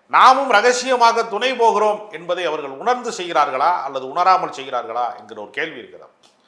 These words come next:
அவர்கள் உணராமல் இருக்க வாய்ப்பே இல்லை. நிச்சயமாக இது ஆபத்தானது என்று அவர்களே அறிக்கை விடுகிறார்கள். ஆனால் அறிக்கை விடுவதன் மூலமாக எதுவும் நடக்கப் போவதில்லை. கள அரசியல் தான் அதிலே முக்கியமானது.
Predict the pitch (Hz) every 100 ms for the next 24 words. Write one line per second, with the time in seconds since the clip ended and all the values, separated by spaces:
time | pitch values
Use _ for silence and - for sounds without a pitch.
0 | _ _ _ 180 240 233 196 220 269 277
1 | 269 240 226 226 185 220 233 202 156 131
2 | - - _ _ - 240 226 220 240 214
3 | 196 220 220 208 208 202 196 247 214 247
4 | 247 233 240 247 262 208 180 127 - -
5 | - _ _ _ - 190 180 185 277 233
6 | 302 277 262 247 226 190 190 170 156 160
7 | 170 170 247 254 208 226 220 180 160 120
8 | 123 95 - 147 220 240 220 - 196 190
9 | 202 165 156 127 165 135 107 85